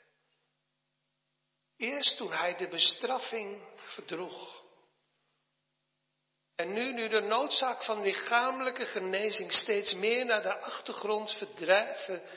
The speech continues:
verdwijnt. En nu zijn nood en gebed zich steeds meer gaat richten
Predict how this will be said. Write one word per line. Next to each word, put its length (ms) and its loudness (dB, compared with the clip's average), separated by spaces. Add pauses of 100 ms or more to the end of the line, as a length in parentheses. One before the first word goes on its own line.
(140)
verdwijnt. 880 0 (840)
En 120 -2
nu 140 0
zijn 320 4
nood 380 2
en 160 -2
gebed 460 0
zich 240 4
steeds 440 4
meer 360 2
gaat 280 0
richten 600 -2